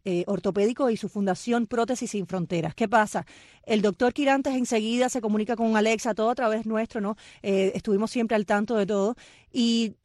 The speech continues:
eh, co-, trata de que comience el tratamiento para Alexa, para poner unas prótesis para que la niña pueda caminar, estando en Cuba. ¿Qué pasa? No se puede, no hay recursos, no hay,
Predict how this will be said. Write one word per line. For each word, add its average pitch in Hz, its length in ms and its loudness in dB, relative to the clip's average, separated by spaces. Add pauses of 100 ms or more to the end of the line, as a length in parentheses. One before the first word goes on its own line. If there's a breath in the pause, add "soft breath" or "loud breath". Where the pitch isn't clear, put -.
eh, 226 300 2
co-, 262 140 0
trata 285 280 2
de 269 140 2 (100)
que 240 160 -4
comience 247 400 0
el 294 60 0
tratamiento 269 720 2
para 226 160 0
Alexa, 220 340 0
para 190 140 -2
poner 190 180 -2
unas 254 180 0
prótesis 226 420 -4
para 190 160 -4
que 180 60 -2
la 180 80 0
niña 214 220 0
pueda 220 240 2
caminar, 208 440 -2 (800 soft breath)
estando 262 320 0
en 226 60 -2
Cuba. - 380 -6 (280)
¿Qué 247 100 2
pasa? 220 300 0 (100)
No 247 380 2
se 214 160 -8
puede, 170 340 -2
no 208 240 2
hay 240 120 0
recursos, 311 680 0
no 220 320 -2
hay, 226 500 0